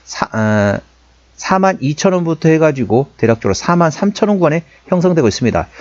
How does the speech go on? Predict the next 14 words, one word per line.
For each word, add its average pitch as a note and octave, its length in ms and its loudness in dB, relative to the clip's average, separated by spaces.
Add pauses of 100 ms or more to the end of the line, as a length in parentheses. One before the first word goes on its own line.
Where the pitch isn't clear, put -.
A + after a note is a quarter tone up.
(100)
삼십 F#3+ 380 -2
분봉이 F3 340 2
육십 A2+ 300 0
분 D#3+ 120 2
이평선 B2 460 2
위치는 E3 320 2
대략적으로 B2 440 0 (240)
사만 D3+ 440 0
팔백 F3+ 400 0
원 F#3 140 0
구간에 D3 320 2 (140)
형성이 E3 360 0
되고 G#2 180 0
있습니다. A#2+ 580 0